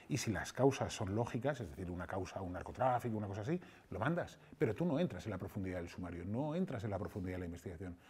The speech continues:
Pues a la Audiencia Nacional le cayeron de tortas. Con lo cual, tienes que conocer eso para poder saber que no es la,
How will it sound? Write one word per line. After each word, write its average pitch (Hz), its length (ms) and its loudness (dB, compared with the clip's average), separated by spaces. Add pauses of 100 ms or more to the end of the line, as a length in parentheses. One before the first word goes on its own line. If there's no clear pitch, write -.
(300)
Pues - 200 -4
a 85 40 -6
la 80 100 -10
Audiencia 95 320 -4
Nacional 107 360 -2
le 120 60 2
cayeron 92 300 -4
de 78 100 -6
tortas. - 460 -18 (400)
Con 104 140 -2
lo 90 60 0
cual, 123 200 4
tienes 139 240 2
que 196 80 2
conocer 151 260 0
eso 170 240 -2
para - 300 0
poder 110 240 2
saber 143 260 0
que 135 140 2
no 131 180 6
es 123 80 4
la, 127 120 2